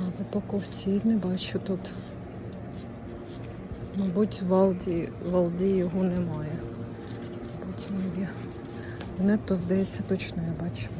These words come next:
Хотіла просто подивитись, скільки він може коштувати.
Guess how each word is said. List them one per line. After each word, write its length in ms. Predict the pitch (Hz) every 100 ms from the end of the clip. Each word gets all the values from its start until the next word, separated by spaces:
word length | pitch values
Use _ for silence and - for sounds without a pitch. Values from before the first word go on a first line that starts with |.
| - - - - - - - - - - - - - - - - - - - - - - - - - - - - - - - - - - - - - -
Хотіла 300 | - 190 175
просто 400 | - 190 - 170
подивитись, 580 | 180 185 185 - 214
скільки 320 | - 202 - 190
він 200 | 196 202
може 220 | 202 190
коштувати. 640 | - 208 - 185 196 -